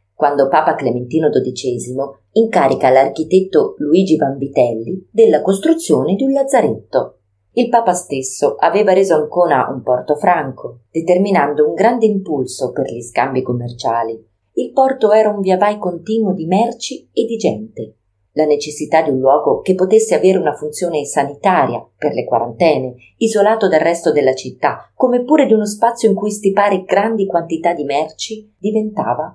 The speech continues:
urgente. Luigi Vanvitelli, a partire dal millesettecentotrentadue, progetta la mole vanvitelliana.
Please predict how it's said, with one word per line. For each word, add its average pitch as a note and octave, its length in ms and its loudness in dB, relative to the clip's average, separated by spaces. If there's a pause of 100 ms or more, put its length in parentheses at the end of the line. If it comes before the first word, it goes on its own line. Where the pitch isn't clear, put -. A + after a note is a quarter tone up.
(100)
urgente. C3+ 800 -6 (260)
Luigi F#3+ 340 2
Vanvitelli, B2+ 840 -2 (120)
a D3 160 -2
partire E3 400 0
dal C3 180 -2
millesettecentotrentadue, B2 1600 -2
progetta - 760 -2
la C#3+ 160 2
mole F3 240 0
vanvitelliana. G3+ 920 -4